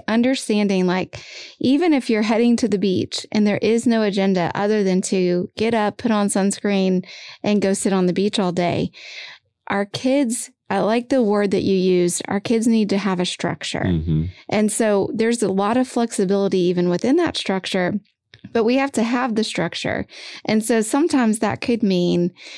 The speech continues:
Speaker 1: creating a schedule for the next day. And that doesn't mean that you've got every minute planned out,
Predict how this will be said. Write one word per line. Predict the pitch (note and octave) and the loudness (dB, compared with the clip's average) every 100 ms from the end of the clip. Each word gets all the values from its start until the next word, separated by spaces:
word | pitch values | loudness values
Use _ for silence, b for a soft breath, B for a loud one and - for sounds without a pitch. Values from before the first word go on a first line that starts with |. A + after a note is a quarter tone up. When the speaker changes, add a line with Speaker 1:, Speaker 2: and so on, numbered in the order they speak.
| B - | B -2
Speaker 1:
creating | A#3+ A#3 A3+ A3+ G#3+ F#3+ | 2 4 4 4 2 2
a | F#3 | 0
schedule | - - A#3 A#3 A3 | -2 0 0 2 0
for | A3 G3+ | 0 0
the | F#3+ | 2
next | F3 - - | 2 0 0
day. | F#3+ C3+ - | 0 0 0
And | - A3+ | -2 0
that | A#3 | 0
doesn't | C4+ C#4 D4 B3 | 0 0 0 2
mean | A#3+ A3+ | 4 4
that | C#3 | 2
you've | G#3+ G3 | 2 0
got | G3 | 0
every | - G#3 A#3+ B3+ | 0 0 2 4
minute | G#3+ A3 G#3 F#3+ | 4 4 2 0
planned | - A3 G#3 F#3 F3 - | -2 0 2 2 0 -2
out, | B3 C4 G3+ - | -2 0 0 -2